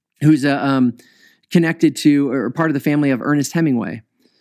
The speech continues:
And he and I have talked about this, and I was excited to tell him that my paternal grandfather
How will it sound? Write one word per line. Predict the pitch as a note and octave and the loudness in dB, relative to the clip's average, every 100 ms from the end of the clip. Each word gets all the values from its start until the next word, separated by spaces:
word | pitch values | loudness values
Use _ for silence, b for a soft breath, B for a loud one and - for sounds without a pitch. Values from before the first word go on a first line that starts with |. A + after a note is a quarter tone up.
| _ | _
And | E3 E3 | 0 2
he | A3 | 2
and | A3 | 0
I | |
have | D#3+ | -2
talked | - C3+ B2+ | -2 -2 -2
about | B2 A2 | -2 -2
this, | A#2+ C#3+ - - | -2 -4 -4 -2
and | D#3+ D3 - | 0 -2 -4
I | D#3 A#3 | -4 -2
was | F3+ | -2
excited | C#3+ - C3+ B2+ A#2+ | -2 -2 -2 0 -2
to | |
tell | B2 C#3+ C3 | -4 -4 -2
him | B2+ E3 C3+ | -2 0 0
that | G#2 | 0
my | C3 D3+ | -2 -2
paternal | - C3+ - F3+ F#3+ D3+ | -4 -10 -4 -2 0 -2
grandfather | A2+ C#3+ F3+ E3+ B2 A2+ A2 G#2+ A#2+ | -2 -2 -2 -4 -4 -4 -2 -4 -6